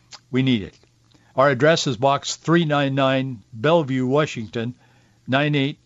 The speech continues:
zero zero nine. Box three nine nine, Bellevue, nine eight zero zero nine. We do need your support,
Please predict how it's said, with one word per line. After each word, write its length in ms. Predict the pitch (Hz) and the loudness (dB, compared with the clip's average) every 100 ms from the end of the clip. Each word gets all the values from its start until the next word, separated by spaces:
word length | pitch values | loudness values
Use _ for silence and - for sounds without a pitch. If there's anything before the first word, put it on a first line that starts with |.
| 104 | -10
zero 380 | 113 127 127 | -4 -2 -2
zero 320 | 117 123 120 117 | -2 -2 -2 -2
nine. 320 | 120 104 95 | -2 -2 -4
Box 380 | 90 113 101 - | -2 -2 -2 -8
three 260 | 127 147 | -4 -2
nine 240 | 147 143 139 | 0 -2 0
nine, 320 | 135 135 131 | 0 0 -4
Bellevue, 680 | 98 143 147 120 117 120 120 | -2 0 0 -2 -4 -4 -6
nine 340 | 127 131 131 | -4 -4 -4
eight 280 | - 123 123 _ _ _ _ _ - | -4 -6 -6 _ _ _ _ _ -8
zero 260 | 131 127 | -2 -2
zero 300 | 113 123 113 | 0 -2 -2
nine. 400 | 110 113 104 95 | -4 -4 -4 -4
We 140 | 117 127 | -6 -6
do 280 | 110 131 160 | -4 -2 -2
need 240 | 147 135 | -2 -4
your 100 | 123 | -6
support, 480 | - 120 131 120 | -8 -8 -2 -2